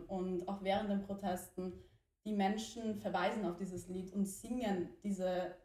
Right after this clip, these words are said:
Strophen, weil es einfach genau dieses Leid widerspiegelt.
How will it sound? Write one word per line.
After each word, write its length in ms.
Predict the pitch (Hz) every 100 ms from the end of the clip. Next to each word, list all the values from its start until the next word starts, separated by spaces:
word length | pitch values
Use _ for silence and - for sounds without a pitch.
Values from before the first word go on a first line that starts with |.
| _
Strophen, 560 | - 214 202 190 175 175
weil 140 | 185 190
es 140 | -
einfach 340 | 196 214 202 -
genau 480 | 202 202 196 233
dieses 360 | 233 233 220 202
Leid 280 | 202 196 190
widerspiegelt. 720 | 196 190 - 160 170 170